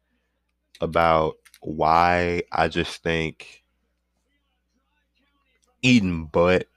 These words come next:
is a despicable, deplorable act. Um,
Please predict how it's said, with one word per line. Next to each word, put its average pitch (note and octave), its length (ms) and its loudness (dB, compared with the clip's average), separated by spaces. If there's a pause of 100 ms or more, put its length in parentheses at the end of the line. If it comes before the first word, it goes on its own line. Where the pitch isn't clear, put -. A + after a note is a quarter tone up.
(680)
is E2+ 500 2 (100)
a E2 300 0
despicable, F2+ 1400 -4 (100)
deplorable F2 1500 -2 (520)
act. E2 520 -2 (1000)
Um, D#2+ 640 0